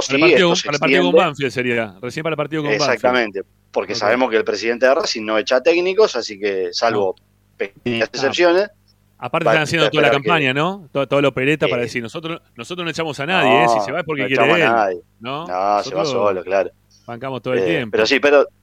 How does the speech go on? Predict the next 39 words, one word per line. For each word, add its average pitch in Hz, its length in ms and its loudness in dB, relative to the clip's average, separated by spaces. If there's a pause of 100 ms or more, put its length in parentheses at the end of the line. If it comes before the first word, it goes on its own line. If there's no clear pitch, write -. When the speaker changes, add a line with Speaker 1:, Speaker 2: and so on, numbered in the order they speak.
(120)
Speaker 2:
sí, 156 240 2
después 147 300 6
vemos, 120 160 6
hablamos 101 380 4
de 95 80 2
Gustavo. 95 460 -2 (180)
Yo 104 100 -8
sé 123 160 0
que 120 60 0
estaba 107 200 2
Speaker 1:
Mm. 98 40 -8
Speaker 2:
con 104 100 -4
los 98 120 -6
tweets - 300 -8
que 95 60 -12
estaba. 92 400 -4 (100)
Speaker 1:
Bueno, 151 380 0
sigamos. 160 440 0
"A 214 120 -4
esta 220 140 -2
altura 220 260 0
hablar 214 160 0
de 208 60 0
entrenador 185 420 0
y 196 80 -2
sus 151 200 -10
elecciones 175 440 -6
es 180 140 -4
inútil, 190 400 -6
jamás 170 280 -8
imaginó, 165 500 -8 (180)
jamás 143 440 -12
imaginó 131 440 -8
un 165 80 -6
escenario 156 420 -4
diferente 143 480 -4
ante 131 180 -8
las 131 140 -6
ausencias. 190 800 -2